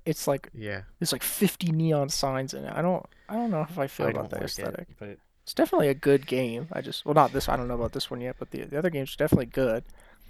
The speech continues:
Speaker 1: I just think G T A did it better.
Speaker 2: Yeah.
Speaker 1: Layers of
Speaker 2: I understand
Speaker 1: Fears as
Speaker 2: that.
Speaker 1: well. Layers of Fears, uh,
Speaker 2: Yeah, that game
Speaker 1: looks
Speaker 2: looks
Speaker 1: pretty
Speaker 2: sick. Oh, what was the
Speaker 1: crazy.
Speaker 2: other one? Um, the foot one.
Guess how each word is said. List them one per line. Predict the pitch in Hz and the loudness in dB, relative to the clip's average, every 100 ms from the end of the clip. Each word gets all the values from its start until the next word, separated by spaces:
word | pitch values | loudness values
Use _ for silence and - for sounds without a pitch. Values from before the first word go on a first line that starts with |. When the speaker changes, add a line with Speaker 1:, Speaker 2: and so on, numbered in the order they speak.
| - - | -12 -4
Speaker 1:
I | |
just | 151 139 | 0 0
think | 127 | -2
G | 117 120 | -6 -8
T | 120 127 | -6 -2
A | 123 117 110 | 0 0 -4
did | - 113 | -8 -8
it | 110 - | -8 -10
better. | 107 113 120 151 - - - _ _ _ _ _ | -10 -8 -10 -10 -16 -20 -20 _ _ _ _ _
Speaker 2:
Yeah. | 120 110 107 107 - - _ - _ - - | -8 -6 -8 -10 -20 -20 _ -20 _ -20 -6
Speaker 1:
Layers | 135 135 156 160 139 | 2 6 8 8 6
of | 127 | 4
Speaker 2:
I | |
understand | - 139 | 4 6
Speaker 1:
Fears | 143 123 127 | 6 6 0
as | 123 | -2
Speaker 2:
that. | |
Speaker 1:
well. | 127 131 123 131 - | 2 2 2 0 -4
Layers | 135 139 143 139 | 2 6 6 6
of | 131 | 0
Fears, | - 135 131 123 127 - - | -2 0 0 0 -2 -4 -4
uh, | - 120 123 127 - - | -4 -4 -4 -8 -14 -8
Speaker 2:
Yeah, | 135 135 127 107 | 0 2 2 2
that | 131 131 | 0 4
game | 160 | 4
Speaker 1:
looks | 156 | 4
Speaker 2:
looks | 151 127 | 4 4
Speaker 1:
pretty | 151 170 | 4 4
Speaker 2:
sick. | - | 4
Oh, | |
what | 175 196 | 4 4
was | 226 | 4
the | 254 | 2
Speaker 1:
crazy. | 170 | 0
Speaker 2:
other | 170 202 | 4 4
one? | 165 120 107 98 - - - - - - - | 4 2 -2 -6 -16 -20 -20 -18 -16 -16 -2
Um, | 156 165 147 139 127 120 113 - - - - - - | 4 6 6 6 4 2 -2 -8 -18 -16 -12 -12 -2
the | 160 | -2
foot | - 175 190 | 8 10 10
one. | 135 123 107 92 | 6 0 0 -4